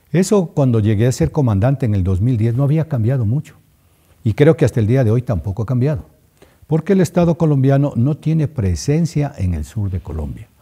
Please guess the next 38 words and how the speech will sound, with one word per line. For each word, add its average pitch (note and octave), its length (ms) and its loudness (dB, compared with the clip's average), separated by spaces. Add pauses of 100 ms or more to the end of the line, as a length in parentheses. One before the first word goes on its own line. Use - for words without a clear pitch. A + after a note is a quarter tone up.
(320)
A - 100 -2
pesar C3 280 2
de D3+ 120 2
que C3 100 -2
el G2+ 80 0
presidente G2 920 0 (280)
actual, A2 420 2
el F2+ 100 -2
presidente G#2 460 -2
Petro, G#2 340 -2
dice G#2 300 -2
que G#2 100 -4
vamos G2+ 300 -2
a - 20 0
hacer G2+ 240 -2
una G#2 220 -2
combinación F2+ 640 -4
de A2+ 80 -2
operaciones F#2+ 580 -6
para E2 200 -8
la D#2 100 -8
defensa G2 340 -8
de A2+ 60 -6
frontera, A2+ 440 -4 (520)
desde A#2 220 0
mi A2 100 0
punto B2 320 -2
de G#2+ 60 2
vista G#2+ 260 -2
siguen A2 320 -2
sin A2 240 -4
tener G2+ 460 -2 (260)
el F#2+ 160 -2
control G#2 540 -2 (320)
del B2+ 240 2
territorio G#2+ 680 -2
como F#2+ 280 -4
Estado. - 400 -12